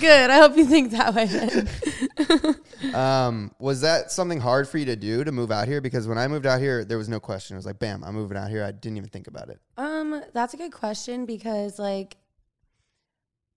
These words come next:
Speaker 1: I don't know. I kinda, like, just did it. Yeah, I was scared, but, like, I knew somewhere, like, even before, like, I moved out to L A, that I wasn't gonna be in Florida forever.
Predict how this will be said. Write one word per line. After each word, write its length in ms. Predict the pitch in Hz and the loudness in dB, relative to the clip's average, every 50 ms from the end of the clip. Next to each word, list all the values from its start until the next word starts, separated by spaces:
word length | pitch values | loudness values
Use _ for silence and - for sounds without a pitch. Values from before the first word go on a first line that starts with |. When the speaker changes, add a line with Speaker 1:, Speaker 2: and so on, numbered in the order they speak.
| _ - | _ -8
Speaker 1:
I 80 | - 269 | -4 -2
don't 100 | 285 285 | -2 0
know. 120 | 247 214 196 | 0 0 -2
I 80 | 208 | -4
kinda, 300 | 208 - 220 208 226 247 269 | -4 -4 -4 -2 -2 -2 -4
like, 160 | 277 269 226 | -4 -6 -6
just 200 | 233 233 196 175 | -8 -8 -8 -6
did 180 | - 185 190 | -6 -6 -4
it. 120 | 208 233 226 | -4 -4 -4
Yeah, 180 | 208 202 208 | -2 0 2
I 80 | 214 214 | 2 2
was 140 | 214 214 208 | 2 0 -2
scared, 480 | - - - - 190 185 190 202 220 208 | -4 -8 -8 -4 -4 -2 -2 -2 -4 -4
but, 100 | 202 202 | -4 -4
like, 140 | 196 190 185 | -4 -4 -4
I 120 | 190 190 | -4 -4
knew 460 | 185 190 190 190 185 190 190 202 214 214 | -4 -4 -6 -6 -6 -6 -6 -6 -8 -8
somewhere, 480 | 214 - - 190 185 190 196 202 208 | -10 -8 -8 -6 -6 -6 -6 -4 -4
like, 180 | 202 196 190 - | -4 -4 -4 -6
even 240 | - 214 190 220 214 | -8 -8 -6 -6 -6
before, 460 | 202 185 - - 180 180 185 185 190 | -6 -8 -10 -8 -6 -4 -4 -2 -4
like, 160 | 185 185 185 | -4 -4 -6
I 40 | 180 | -6
moved 200 | 180 180 180 170 | -6 -6 -4 -4
out 160 | 180 180 180 | -4 -6 -6
to 80 | - - | -6 -4
L 120 | 180 175 | -4 -4
A, 120 | 175 180 | -4 -4
that 120 | 180 180 175 | -4 -4 -4
I 60 | 170 | -4
wasn't 320 | 170 165 170 160 175 175 | -4 -4 -6 -6 -6 -8
gonna 140 | - 175 170 | -8 -8 -8
be 100 | 165 180 | -8 -6
in 100 | 170 170 | -6 -8
Florida 320 | 165 - - 165 165 160 170 | -8 -8 -8 -10 -8 -8 -10
forever. 720 | - - 170 175 - 165 165 160 185 190 208 233 247 262 | -10 -10 -10 -8 -8 -10 -10 -8 -8 -8 -8 -8 -8 -10